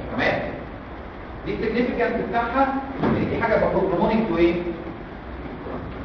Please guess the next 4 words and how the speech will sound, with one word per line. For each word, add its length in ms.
بروبلمونيك 520
تو، 60
تو 80
ميزون. 340